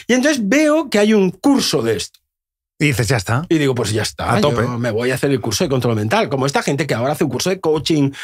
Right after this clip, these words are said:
Speaker 1: o un curso de bioneuroemoción, o no, "Hostia, un libro, un, un curso que me van a salvar
Speaker 2: Una
Speaker 1: la
Speaker 2: cosa
Speaker 1: vida".
Speaker 2: nueva, ¿no?
Speaker 1: Claro, no, es que me voy a salvar el sufrimiento. Y entonces yo me apunto al curso y me voy a un hotel de Barcelona,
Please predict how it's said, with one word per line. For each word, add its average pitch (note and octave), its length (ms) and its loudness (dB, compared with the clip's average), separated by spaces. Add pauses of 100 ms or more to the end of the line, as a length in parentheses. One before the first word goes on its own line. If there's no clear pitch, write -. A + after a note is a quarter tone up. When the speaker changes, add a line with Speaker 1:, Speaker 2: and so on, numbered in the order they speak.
(120)
Speaker 1:
o C#3 100 0
un C3+ 140 2
curso D3 280 0
de D#3 100 2
bioneuroemoción, C#3+ 1200 2 (240)
o D3 100 2
no, E3 240 2
"Hostia, G3+ 380 0
un F3+ 200 2
libro, G3+ 220 4
un, F#3 340 2
un F#3 260 2
curso G#3 300 2
que A3 80 2
me G3 80 2
van G#3+ 200 2
a G3+ 60 0
salvar F#3 300 2
Speaker 2:
Una F3 100 4
Speaker 1:
la - 20 -
Speaker 2:
cosa F#3+ 100 4
Speaker 1:
vida". E3 100 4
Speaker 2:
nueva, C3+ 240 2
¿no? G3 160 -4
Speaker 1:
Claro, F#3+ 320 2
no, F#3+ 200 2
es D#3+ 80 -6
que F3 80 -4
me D3 80 0
voy F#3 120 0
a F3 60 -2
salvar F3+ 300 -2
el F3 80 -4
sufrimiento. D#3 520 0
Y B2+ 80 -2
entonces G3 220 -2
yo G3+ 80 2
me A3 80 0
apunto B3 320 0
al A#3 80 -2
curso B3+ 380 -4 (500)
y B2+ 80 -4
me C3 80 -2
voy D3 140 -2
a G3 40 0
un G3+ 100 0
hotel F#3+ 280 -2
de F#3 60 0
Barcelona, F3 600 -2